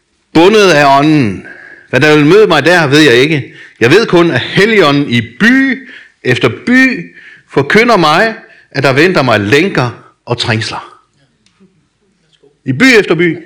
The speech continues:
Det er det, han får at vide fra Helligånden. Han, han beskylder ikke de kristne. Han siger bare, "Helligånden fortæller mig det." "Men jeg tillægger ikke mit liv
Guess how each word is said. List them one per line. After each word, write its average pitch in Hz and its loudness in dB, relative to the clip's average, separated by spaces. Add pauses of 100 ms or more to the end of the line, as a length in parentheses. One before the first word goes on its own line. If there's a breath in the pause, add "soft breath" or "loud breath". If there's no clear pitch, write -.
(1080 soft breath)
Det 185 2
er 170 2
det, 175 2
han 160 -2
får 147 0
at 139 0
vide 175 0
fra 101 -6
Helligånden. 113 -2 (1000 soft breath)
Han, 113 -6
han 113 -2
beskylder 185 0
ikke - -2
de 160 -4
kristne. 143 -6 (160)
Han 123 -8
siger 143 -6
bare, 110 -6
"Helligånden 107 -8
fortæller 107 -10
mig 87 -12
det." 82 -18 (800 loud breath)
"Men 135 -2
jeg 156 0
tillægger 190 2
ikke 175 0
mit 160 -4
liv 180 0